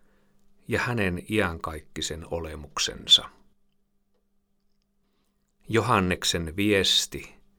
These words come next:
ja sanoma on selvä. Jumalan olemukseen ja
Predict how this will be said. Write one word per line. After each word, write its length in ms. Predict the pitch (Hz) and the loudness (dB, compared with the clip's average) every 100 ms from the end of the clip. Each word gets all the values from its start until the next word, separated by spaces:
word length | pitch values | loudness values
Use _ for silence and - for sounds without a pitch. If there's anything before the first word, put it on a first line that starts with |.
| _ | _
ja 120 | 90 - | -6 4
sanoma 800 | - 107 104 87 76 78 - _ _ _ | 4 4 2 0 -6 -10 -14 _ _ _
on 240 | 82 80 78 | -12 -4 0
selvä. 520 | - 76 71 69 - - _ _ _ _ _ _ _ _ _ _ - | 0 0 -8 -10 -12 -12 _ _ _ _ _ _ _ _ _ _ 2
Jumalan 460 | 123 127 117 107 101 | 6 8 8 6 4
olemukseen 920 | 113 113 98 87 - - 87 82 82 | 4 6 4 2 0 0 0 -4 -6
ja 200 | 85 | -8